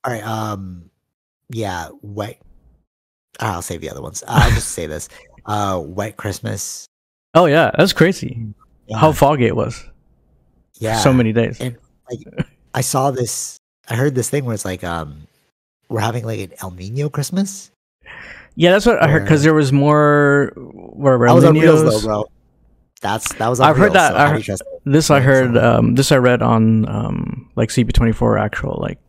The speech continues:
Speaker 2: the page
Speaker 1: Okay, cool,
Speaker 2: report
Speaker 1: cool.
Speaker 2: news. This is, like, a while back,
Speaker 1: Yeah.
Speaker 2: like, months ago, when they said, like, 'cause we're having,
Speaker 1: Oh, okay.
Speaker 2: 'cause having so many El Niños or whatever it was, some hurricanes and stuff, that it will be a milder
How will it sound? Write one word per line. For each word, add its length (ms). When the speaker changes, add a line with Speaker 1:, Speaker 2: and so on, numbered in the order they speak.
Speaker 2:
the 80
page 140
Speaker 1:
Okay, 240
cool, 100
Speaker 2:
report 260
Speaker 1:
cool. 80
Speaker 2:
news. 100
This 120
is, 60
like, 120
a 60
while 220
back, 320
Speaker 1:
Yeah. 120
Speaker 2:
like, 140
months 240
ago, 220
when 160
they 80
said, 180
like, 160
'cause 180
we're 100
having, 280
Speaker 1:
Oh, 140
okay. 120
Speaker 2:
'cause 240
having 320
so 160
many 500
El 120
Niños 360
or 80
whatever 240
it 80
was, 320
some 540
hurricanes 420
and 80
stuff, 260
that 160
it 60
will 120
be 140
a 80
milder 800